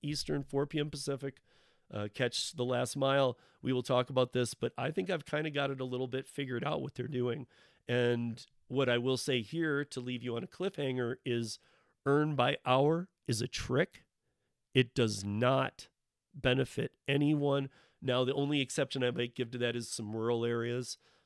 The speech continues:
Um, and even that, I'm gonna say I doubt, though. So I will get into that next week, but I don't,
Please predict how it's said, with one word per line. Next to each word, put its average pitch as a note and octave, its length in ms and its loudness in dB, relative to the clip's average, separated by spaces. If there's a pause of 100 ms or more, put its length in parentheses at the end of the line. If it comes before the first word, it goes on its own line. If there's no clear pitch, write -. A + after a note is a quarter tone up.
(140)
Um, A2+ 300 -2
and C3 120 -6
even C#3 360 -4
that, D3 340 0
I'm B2 180 -2
gonna A#2+ 200 -2
say B2 320 -2
I G#2 100 -6
doubt, B2 420 -6
though. - 260 -14 (360)
So A#2+ 480 0 (100)
I B2+ 140 2
will C3+ 160 -2
get B2 220 0
into B2+ 180 -2
that B2 180 0
next A#2 300 -2
week, G3+ 260 -6
but C3 200 -4
I B2 100 0
don't, B2+ 480 0